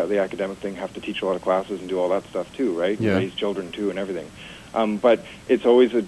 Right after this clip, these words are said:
Speaker 1: a, a trick for the mo-, the contemporary writer who hasn't made it to be, you know, one of the writers in the country that everyone reads. It's a trick to find the time, right?
Speaker 2: Yeah.
Speaker 1: And we have to, you know, do that. So I'll, I'll, I don't have a really dominant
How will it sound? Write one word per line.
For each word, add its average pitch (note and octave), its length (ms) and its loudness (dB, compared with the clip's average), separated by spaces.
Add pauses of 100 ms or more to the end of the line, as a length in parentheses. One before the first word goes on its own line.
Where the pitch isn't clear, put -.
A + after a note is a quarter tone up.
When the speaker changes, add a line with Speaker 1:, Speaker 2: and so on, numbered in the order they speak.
(120)
Speaker 1:
a, - 240 2
a - 20 -2
trick - 280 0
for A2 260 2
the G2+ 120 2
mo-, G#2 240 0 (260)
the A#2 80 -4
contemporary A2 460 2
writer G#2 200 6
who G2 60 -2
hasn't G#2+ 440 -2
made A2+ 220 4
it A2+ 120 0 (100)
to G#2 100 -10
be, G2 140 -4 (100)
you G2+ 140 -8
know, F#2 100 -6
one G2+ 160 0
of G2+ 80 -2
the G2 80 -2
writers G2 340 0
in G#2 60 -8
the G2 60 -8
country G2+ 320 -4
that F#2+ 120 -2
everyone G2 300 -2
reads. A2 360 0 (440)
It's A2 140 -2
a A2 40 -4
trick - 260 4
to A#2+ 60 -6
find A2+ 220 0
the A2+ 40 -4
time, G#2+ 340 -2
right? F2+ 200 -4 (220)
Speaker 2:
Yeah. G#2+ 320 2
Speaker 1:
And A2+ 180 2
we A2+ 100 4
have A2 260 2
to, G#2+ 140 2 (440)
you A2+ 100 -6
know, G2 180 -4 (380)
do A#2 160 2
that. G2+ 220 6
So A2+ 300 8
I'll, - 120 2
I'll, C#3 460 4
I C3+ 140 6
don't F3 180 6
have F3 260 4 (360)
a C3+ 100 8
really B2+ 300 4
dominant A2+ 500 2